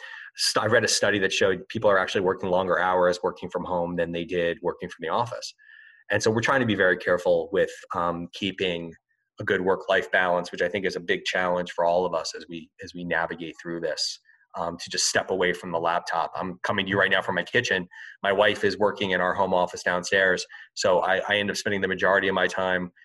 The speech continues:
working from the kitchen table. Um, and, you know, I can find myself in the same seat for three or four hours. I gotta get up and walk around.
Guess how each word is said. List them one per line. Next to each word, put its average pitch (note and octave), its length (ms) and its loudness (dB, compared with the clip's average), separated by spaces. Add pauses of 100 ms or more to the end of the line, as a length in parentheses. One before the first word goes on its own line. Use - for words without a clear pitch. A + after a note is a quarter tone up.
(140)
working F#2+ 300 0
from F#2 160 -4
the F2+ 60 -6
kitchen F#2 260 -8
table. F#2+ 400 0 (440)
Um, E2+ 440 0 (100)
and, E2+ 380 0
you G2 100 -4
know, D#2+ 60 0
I F2 80 0
can F2 100 -8
find G2 160 0
myself F#2+ 300 0
in F#2+ 60 -8
the F2+ 60 -4
same F#2 220 -2
seat F#2+ 260 -6
for G2 60 -2
three F#2+ 180 0
or E2+ 60 2
four F#2 180 2
hours. F#2+ 260 2
I F2 40 0
gotta F2+ 140 2
get F#2+ 100 4
up F#2 160 0
and F#2 80 -2
walk F2+ 240 2
around. F2 300 0